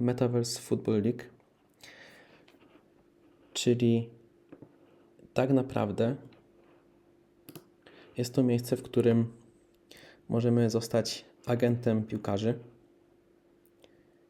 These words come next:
Czyli otwieramy swoją agencję, kupujemy piłkarzy, e, za prawdziwe pieniądze, tak?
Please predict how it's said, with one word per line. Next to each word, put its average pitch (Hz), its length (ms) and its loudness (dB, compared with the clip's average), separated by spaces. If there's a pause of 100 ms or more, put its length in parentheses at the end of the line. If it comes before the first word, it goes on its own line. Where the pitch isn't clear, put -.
(1080)
Czyli 117 340 0
otwieramy 120 340 0
swoją 107 240 0
agencję, 131 640 2
kupujemy 113 460 0
piłkarzy, 123 600 0 (540)
e, 107 560 0 (540)
za 113 160 0
prawdziwe 117 520 0
pieniądze, 107 480 2 (1040)
tak? - 320 0